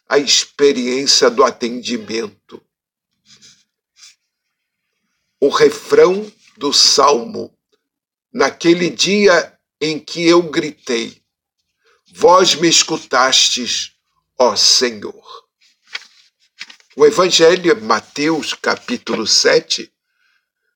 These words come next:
versículos de sete a doze. Proclamação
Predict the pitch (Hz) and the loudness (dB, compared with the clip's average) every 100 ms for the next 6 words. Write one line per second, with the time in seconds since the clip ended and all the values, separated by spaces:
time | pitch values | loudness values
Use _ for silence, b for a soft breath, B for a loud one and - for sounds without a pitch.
0 | _ 101 139 - 180 - 147 147 - - | _ 0 2 2 2 -2 -4 0 0 -2
1 | _ _ _ _ - 127 - - 180 190 | _ _ _ _ -4 0 2 4 4 2
2 | - 135 104 120 113 - - - _ _ | 2 0 0 -6 -6 -4 -4 -4 _ _
3 | _ _ _ _ - 147 147 156 156 143 | _ _ _ _ -2 0 2 2 2 2
4 | 131 - - 170 175 | 0 2 2 0 -2